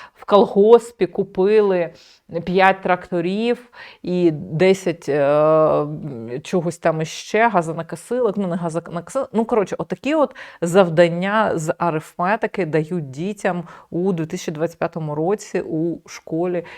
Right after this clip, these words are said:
сімейного типу. Але це насправді не єдина школа, яка потрапила, а, в моє поле зараз. І,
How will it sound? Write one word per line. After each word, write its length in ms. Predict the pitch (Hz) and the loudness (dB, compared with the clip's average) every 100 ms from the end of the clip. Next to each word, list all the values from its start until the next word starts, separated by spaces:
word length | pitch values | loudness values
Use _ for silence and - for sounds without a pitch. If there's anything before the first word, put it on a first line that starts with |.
| - | -20
сімейного 600 | - 170 165 165 165 165 | -12 -10 -8 -8 -8 -10
типу. 320 | 165 165 - 165 | -10 -10 -8 -2
Але 280 | 175 247 | 2 2
це 160 | 285 262 | 2 -2
насправді 800 | 202 196 - 196 226 185 196 185 185 _ _ _ - | -8 -8 -6 -2 -2 -2 -2 -2 -8 _ _ _ -2
не 200 | 214 220 | 4 6
єдина 460 | 208 170 185 175 | 4 4 2 0
школа, 500 | 175 - 180 185 214 | -8 -4 -2 0 0
яка 260 | 208 196 175 | -2 -2 -4
потрапила, 800 | - 165 175 - 170 175 175 165 - - _ | -4 -2 -2 -2 -4 0 0 -2 -12 -20 _
а, 520 | - - - - 170 | -10 -6 -4 -2 -2
в 360 | 156 170 165 170 | -2 0 0 0
моє 300 | 170 170 170 | -4 -4 -6
поле 320 | 170 160 160 | -4 -4 -4
зараз. 600 | 156 165 165 214 - - | -4 -6 -4 -6 -8 -16
І, 480 | 151 175 170 175 | -10 -8 -6 -4